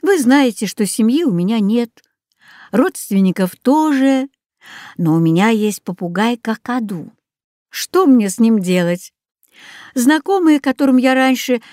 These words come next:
пристраивал моего Жако, уехали из нашего города.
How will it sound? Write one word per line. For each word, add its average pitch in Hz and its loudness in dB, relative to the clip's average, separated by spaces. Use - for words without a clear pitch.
пристраивал 208 0
моего 214 0
Жако, 196 -2
уехали 277 2
из 190 0
нашего 202 -2
города. 170 -2